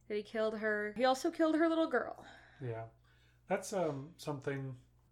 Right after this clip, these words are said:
Speaker 2: So they have this cool reveal where she opens the door and says,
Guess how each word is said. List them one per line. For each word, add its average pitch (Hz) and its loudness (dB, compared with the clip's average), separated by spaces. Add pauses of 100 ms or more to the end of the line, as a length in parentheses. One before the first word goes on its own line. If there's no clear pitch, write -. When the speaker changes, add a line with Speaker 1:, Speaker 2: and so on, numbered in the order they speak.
Speaker 2:
So 139 4 (360)
they 139 6
have 175 0
this 165 -2
cool 156 4
reveal 123 2
where 131 0
she 135 -4
opens 131 -2
the 127 0
door 120 0
and 117 -4
says, 117 -2